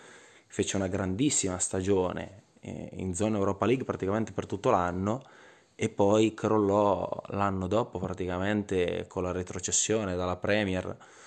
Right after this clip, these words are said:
eh, in una stagione disastrosa in cui gli interpreti migliori della stagione precedente, tra cui Lundstram per esempio, o Norwood, non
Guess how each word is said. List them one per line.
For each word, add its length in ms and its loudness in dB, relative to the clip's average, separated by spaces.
eh, 60 -14
in 160 -4
una 120 0
stagione 460 0
disastrosa 680 2
in 120 0
cui 240 2
gli 100 -4
interpreti 840 2
migliori 520 2
della 160 0
stagione 380 0
precedente, 680 -2
tra 120 -4
cui 320 -2
Lundstram 600 0
per 140 -2
esempio, 680 0
o 120 0
Norwood, 600 4
non 540 -2